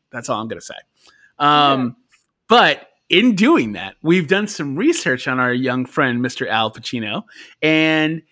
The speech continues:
Speaker 1: Al Pacino put out a, um, a documentary and a movie that are bundled together on Amazon. And if you have Amazon, holy shit, watch this fucking thing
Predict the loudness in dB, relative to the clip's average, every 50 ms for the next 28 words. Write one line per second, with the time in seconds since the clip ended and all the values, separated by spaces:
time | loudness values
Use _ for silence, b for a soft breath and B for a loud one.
0 | _ _ _ _ _ _ -2 2 2 2 2 0 -2 -2 0 0 0 0 0 -2
1 | -4 -6 -8 _ _ _ _ _ _ _ _ _ _ -8 -2 -2 0 0 2 2
2 | 2 4 4 2 0 -4 -8 -14 -14 -16 _ _ _ _ _ _ -6 -2 0 0
3 | 2 2 2 2 0 -2 -4 -6 -10 -12 _ _ _ _ _ _ _ _ _ _
4 | _ _ _ _ _ _ _ _ -20 -20 _ _ _ _ _ _ _ _ _ _
5 | _ _ _ _ -6 -4 -2 -2 -2 -2 -4 -4 -6 _ -10 -10 -4 0 0 0
6 | 0 0 0 0 0 0 0 -2 -2 -2 -2 -2 -4 -4 -6 _ _ -6 -2 0
7 | 0 0 2 0 0 0 0 2 2 0 0 -2 -4 -6 -6 -8 -10 _ _ -6
8 | 0 0 2 2 2 0 0 -4 -4 _ 0 2 2 2 0 -2 -4 -6 -6 -10
9 | -12 -8 -6 -4 -4 -4 -6 -8 -8 -10 -10 -8 -6 -6 -6 -6 -8 -10 -10 -10
10 | -10 -12 -14 -16 _ b b b b b b b b b -6 -2 0 0 0 0
11 | -2 -6 -8 -8 -10 -8 -4 -2 2 2 2 2 2 0 0 -2 -2 -2 0 0
12 | 0 0 -2 -4 -8 -12 _ _ _ _ _ _ _ -2 0 2 2 2 0 0
13 | 2 2 2 2 0 -2 _ _ _ _ _ _ _ _ _ _ 2 2 2 2
14 | 0 -2 -6 -2 -4 -4 -4 -4 -10 -12 -12 -16 -16 -18